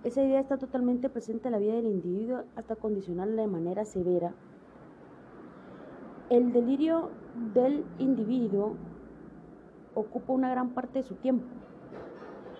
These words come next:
y de su vida. Esto es prácticamente todo lo que le sucede al paciente lo relaciona con esa idea. La idea o delirio del paciente es extravagante o muy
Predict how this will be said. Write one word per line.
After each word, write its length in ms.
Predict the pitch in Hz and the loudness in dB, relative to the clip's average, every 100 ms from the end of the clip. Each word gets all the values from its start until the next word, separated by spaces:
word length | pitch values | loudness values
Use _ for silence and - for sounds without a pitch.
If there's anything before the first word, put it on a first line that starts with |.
| - - - - | -16 -16 -16 -6
y 100 | 220 | 2
de 120 | 208 | 2
su 160 | 190 185 | 2 0
vida. 260 | 262 285 190 - - - - - - - - | 2 2 0 -4 -10 -10 -8 -8 -8 -8 -2
Esto 220 | 247 240 277 | 0 2 0
es 100 | 262 | 0
prácticamente 800 | 262 262 320 320 277 214 214 233 - | -4 -4 -4 2 4 4 2 -4 2
todo 240 | 247 262 | 4 6
lo 180 | 269 262 | 4 2
que 80 | 214 | 0
le 100 | 196 | 0
sucede 320 | 190 - 240 | -2 0 0
al 100 | 262 | 2
paciente 360 | 214 226 240 269 | -2 -2 -2 0
lo 100 | 240 | 0
relaciona 640 | 196 175 170 - 226 247 | 0 -2 -2 -4 -4 -2
con 180 | 196 185 | -2 -2
esa 160 | 214 | -2
idea. 220 | 214 220 160 - - - - - - - - - - - - - - - | 0 0 -2 -10 -16 -18 -20 -20 -20 -20 -18 -20 -20 -20 -20 -20 -20 -2
La 140 | 233 | 6
idea 320 | 233 240 262 285 | 6 8 6 6
o 80 | |
delirio 320 | 269 208 214 254 | 4 4 4 2
del 120 | 269 | 2
paciente 380 | 220 226 240 247 | -2 -2 -4 -4
es 60 | |
extravagante 720 | 269 - 226 180 226 247 240 - | -6 -4 -4 0 0 0 -4 -4
o 100 | 196 | -4
muy 380 | 190 202 247 254 | -2 0 0 -2